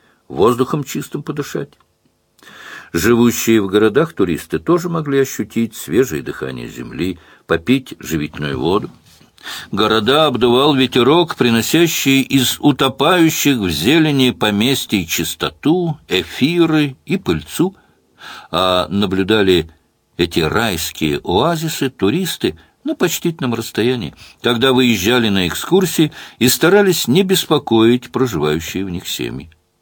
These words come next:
Вот, посмотри, как всё происходило. И снова возникла новая картина будущего. Я увидел автомобильную дорогу, соединяющую города Владимир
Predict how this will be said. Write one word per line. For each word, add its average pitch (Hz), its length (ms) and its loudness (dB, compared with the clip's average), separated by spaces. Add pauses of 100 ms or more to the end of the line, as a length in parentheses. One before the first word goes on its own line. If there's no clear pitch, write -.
(600)
Вот, 196 260 2
посмотри, 160 440 -2
как 92 240 -4
всё - 220 -6
происходило. - 640 -10 (1120)
И - 100 -6
снова 143 540 -4 (340)
возникла 87 640 -4
новая 98 580 -2
картина 78 480 -8
будущего. 71 640 -10 (1700)
Я 95 300 2
увидел 131 560 4
автомобильную 113 920 2
дорогу, 110 500 2
соединяющую 98 920 0
города 80 560 0
Владимир 80 760 -4